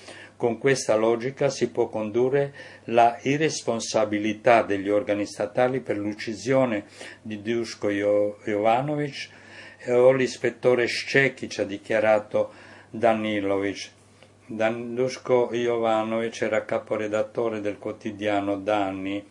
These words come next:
"Ho il dubbio", dis-, dice Danilović, "che quelli che uccidono volendo colpire lo Stato non è per niente originale",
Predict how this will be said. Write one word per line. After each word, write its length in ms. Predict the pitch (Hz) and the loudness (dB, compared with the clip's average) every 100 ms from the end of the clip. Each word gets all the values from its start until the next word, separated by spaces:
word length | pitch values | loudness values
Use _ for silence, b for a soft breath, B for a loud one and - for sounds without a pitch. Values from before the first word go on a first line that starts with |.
| B B B B B B B | B B B B B B B
"Ho 120 | - 156 | 0 0
il 140 | 156 | 2
dubbio", 680 | 139 135 113 120 127 120 117 | 0 2 2 2 4 4 2
dis-, 680 | 113 113 117 110 - - - | -2 -2 -2 -2 -6 -10 -10
dice 1040 | 113 110 117 113 - 117 113 110 110 110 | -8 -6 -6 -6 -2 0 2 0 -2 -2
Danilović, 1000 | 104 110 110 107 107 110 110 107 - - - | 0 0 0 -2 -2 -2 -4 -8 -10 -12 -4
"che 520 | 135 127 123 113 - | 2 4 4 2 -4
quelli 480 | - 147 170 175 143 | -2 2 2 0 -2
che 100 | 131 | 0
uccidono 840 | 120 113 - 131 135 135 147 151 B B B - | 0 0 -2 -2 0 0 0 -2 B B B -2
volendo 400 | 113 131 143 143 | 2 2 0 2
colpire 460 | 143 131 135 127 | 0 2 2 4
lo 140 | 135 139 | 2 -2
Stato 480 | - 120 113 - | 0 4 4 2
non 240 | 110 107 120 | -4 -2 -2
è 60 | |
per 200 | 127 127 | 0 0
niente 360 | 127 143 143 135 | 0 -2 -2 -2
originale", 1040 | 110 110 104 104 110 104 101 98 95 98 | -2 0 -4 -6 -4 -2 0 -2 -4 -6